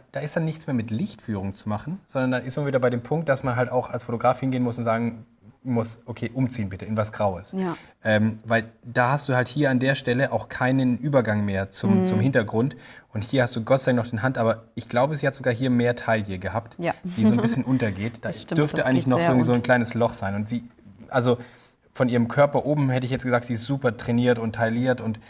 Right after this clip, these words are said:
Speaker 1: dadurch, dass schwarz auf schwarz war, ein bisschen
Speaker 2: Hast du recht, ja.
Speaker 1: schade. Aber mega geniales Bild, auch tolle, tolle Hauttöne. Das gleiche Model nochmal.
Speaker 2: Mhm.
Speaker 1: Super toll. Ich würde,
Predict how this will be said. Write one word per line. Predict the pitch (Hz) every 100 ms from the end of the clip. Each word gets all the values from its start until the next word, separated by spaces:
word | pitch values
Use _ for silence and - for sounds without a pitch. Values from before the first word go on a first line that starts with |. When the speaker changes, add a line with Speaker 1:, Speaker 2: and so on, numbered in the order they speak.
| - - _ -
Speaker 1:
dadurch, | 120 127
dass | 113
schwarz | - 120 120
auf | 117
schwarz | - 113 120 113
war, | 107
ein | 107
bisschen | - 107 98 104 _ _ _
Speaker 2:
Hast | 196 -
du | 165
recht, | 156 -
ja. | 151 -
Speaker 1:
schade. | - 101 92 98 - -
Aber | - 135
mega | 135 143 165 151
geniales | 131 127 117 117
Bild, | - 135
auch | 120 -
tolle, | - 139 139 117 -
tolle | - 127 110
Hauttöne. | 117 - 98 92 98 - _ _ _ _ _ _ _ _ _ _ _ _ _ -
Das | -
gleiche | 117 135 127
Model | 139
nochmal. | 156 165 214 233
Speaker 2:
Mhm. | 208 202 175 202 359 - - - - _ _ _ _ _ - - _ _ _ _ _ _
Speaker 1:
Super | 120 139 156 151
toll. | - 127 151 - -
Ich | 127 139
würde, | 135 131